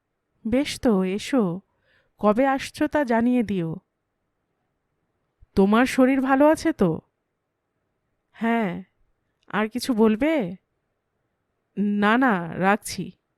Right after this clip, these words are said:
ছেলে ফোন রেখে দিল। এখন রোদের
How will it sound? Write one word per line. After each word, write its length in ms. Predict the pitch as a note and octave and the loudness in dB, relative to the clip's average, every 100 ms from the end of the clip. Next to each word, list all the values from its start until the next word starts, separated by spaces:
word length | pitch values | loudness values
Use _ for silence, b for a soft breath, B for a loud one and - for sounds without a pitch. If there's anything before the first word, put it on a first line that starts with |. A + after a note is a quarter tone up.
| _ _ _ _ _ _ _ _ _ _ _ _ | _ _ _ _ _ _ _ _ _ _ _ _
ছেলে 340 | - C4+ C#4 D#4+ | -6 -2 0 0
ফোন 260 | - A#3 | 0 0
রেখে 320 | G3+ G3 - | 0 -6 -6
দিল। 320 | G3 F3 - G3 _ _ _ _ _ _ _ _ _ _ _ _ _ _ _ _ _ _ _ _ _ _ _ _ _ _ _ _ _ | -8 -6 -8 -10 _ _ _ _ _ _ _ _ _ _ _ _ _ _ _ _ _ _ _ _ _ _ _ _ _ _ _ _ _
এখন 340 | A3+ C#4 F4 E4+ | -2 2 2 4
রোদের 320 | B3+ A#3 B3+ | 4 4 2